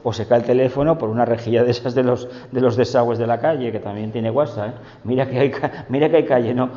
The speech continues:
por ahí se fue. ¿No será que quiere decir el deva, "Oye, mira, para, se acabó"? Lo vemos, lo vemos cómo nos-, nosotros mismos creamos ambientes psicológicos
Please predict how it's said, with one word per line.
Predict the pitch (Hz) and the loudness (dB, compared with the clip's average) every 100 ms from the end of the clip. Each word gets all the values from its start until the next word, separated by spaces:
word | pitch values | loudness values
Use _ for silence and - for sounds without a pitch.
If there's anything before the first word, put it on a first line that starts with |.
| - | -4
por | 117 120 | 0 2
ahí | 131 | 2
se | 147 | -2
fue. | - 104 92 - - | -4 -2 -4 -6 -12
¿No | 110 135 | -4 -2
será | 139 135 120 | 0 2 2
que | 117 | 0
quiere | 107 110 113 | -2 0 2
decir | 104 - 110 | 0 -2 -4
el | 107 104 | -2 0
deva, | 113 107 | 2 2
"Oye, | 104 107 | 0 -2
mira, | 107 101 98 - | -2 -4 -6 -6
para, | 107 101 | -4 -4
se | 98 | -4
acabó"? | 95 95 98 - - - - - - | -8 -6 -8 -10 -20 -20 -20 -20 -8
Lo | 117 147 | 2 4
vemos, | 196 202 160 - - 120 | 4 2 0 -6 -14 -4
lo | 123 | 0
vemos | 156 165 147 80 - - - - - _ _ _ _ _ - - | 0 -2 -6 -10 -16 -20 -20 -20 -20 _ _ _ _ _ -20 -18
cómo | - 143 147 | 0 2 4
nos-, | 143 135 | 0 -2
nosotros | 131 120 143 143 127 | -4 -2 -2 -2 0
mismos | 143 143 135 | 0 0 -2
creamos | - 120 127 139 135 120 | -2 0 2 2 0 -2
ambientes | 113 113 139 135 135 | -4 0 -2 0 -4
psicológicos | 131 120 139 139 135 127 117 | -2 0 0 -2 -4 -4 -4